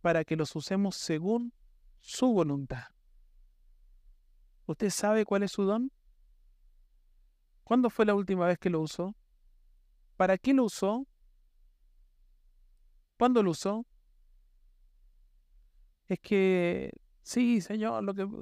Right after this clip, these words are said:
lo que pasa, pastor, es que, bueno, el, el Señor a mí me llamó para... y lo hice, lo hice.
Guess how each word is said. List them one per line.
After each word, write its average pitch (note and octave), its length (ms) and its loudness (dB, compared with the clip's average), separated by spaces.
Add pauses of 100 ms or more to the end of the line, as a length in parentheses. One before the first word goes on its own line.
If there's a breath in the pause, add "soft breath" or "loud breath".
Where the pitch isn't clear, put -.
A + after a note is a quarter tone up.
(720)
lo G3 80 2
que G#3+ 100 2
pasa, C#4 220 2
pastor, C4+ 320 2
es C4 80 2
que, C4 140 2
bueno, F3 360 2
el, F#3 240 -2 (200)
el - 180 -10
Señor A3 320 0
a A#3+ 80 2
mí B3+ 120 0
me B3 120 0
llamó A3+ 260 0
para... G#3+ 360 0 (1600)
y G3+ 240 0
lo F#3+ 140 4
hice, E3 260 0
lo D3+ 100 2
hice. C3+ 340 -8